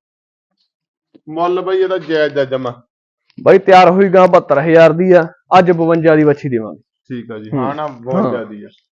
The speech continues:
Speaker 1: ਜਮਾਂ ਜਾਇਜ਼ ਮੁੱਲ ਕੀਤਾ ਬਾਈ ਨੇ, ਫਾਰਮ ਵਾਲੀ ਨੇ। ਇੱਕ ਹਿਸਾਬ ਦਾ ਫਾਰਮ ਹੀ ਰੱਖ ਲਓ। ਚਲੋ ਛੋਟੀਆਂ ਥੋੜੀਆਂ ਗਾਈਆਂ ਰੱਖੀਆਂ ਹੋਈਆਂ ਸੀ, ਚੰਗੀ ਸੇਵਾ ਗੌਰ, ਗੌਰ ਵਾਲੇ ਘਰੋਂ ਵੱਛੀ ਲਈ ਆ। ਬਵੰਜਾ ਹਜ਼ਾਰ ਰੁਪਇਆ ਬਾਈ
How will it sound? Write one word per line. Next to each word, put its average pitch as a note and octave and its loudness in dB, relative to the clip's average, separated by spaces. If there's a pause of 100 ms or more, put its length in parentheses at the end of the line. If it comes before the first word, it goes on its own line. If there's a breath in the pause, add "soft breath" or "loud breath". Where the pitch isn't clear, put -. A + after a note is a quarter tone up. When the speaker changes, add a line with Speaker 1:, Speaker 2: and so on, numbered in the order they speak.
Speaker 1:
ਜਮਾਂ E3+ -6
ਜਾਇਜ਼ D#3 -4
ਮੁੱਲ D#3+ -8
ਕੀਤਾ D3+ -6
ਬਾਈ D#3 -4
ਨੇ, E3+ -12
ਫਾਰਮ C#3+ -4
ਵਾਲੀ D#3 -8
ਨੇ। E3 -16 (320)
ਇੱਕ D3+ -14
ਹਿਸਾਬ F3 -6
ਦਾ F3 -8
ਫਾਰਮ D#3 -8
ਹੀ E3 -12
ਰੱਖ D#3 -10
ਲਓ। D#3+ -10
ਚਲੋ D#3 -10
ਛੋਟੀਆਂ D3+ -14
ਥੋੜੀਆਂ E3 -12
ਗਾਈਆਂ D3+ -8
ਰੱਖੀਆਂ D3+ -12
ਹੋਈਆਂ D#3 -10
ਸੀ, D#3+ -14 (420)
ਚੰਗੀ E3 -6
ਸੇਵਾ E3 -4
ਗੌਰ, E3+ -6 (140)
ਗੌਰ D3 -6
ਵਾਲੇ D#3 -6
ਘਰੋਂ D#3 -10
ਵੱਛੀ C#3+ -8
ਲਈ C3+ -8
ਆ। E3+ -6 (540)
ਬਵੰਜਾ E3+ -2
ਹਜ਼ਾਰ G3+ -2
ਰੁਪਇਆ F#3+ -8
ਬਾਈ F#3 -6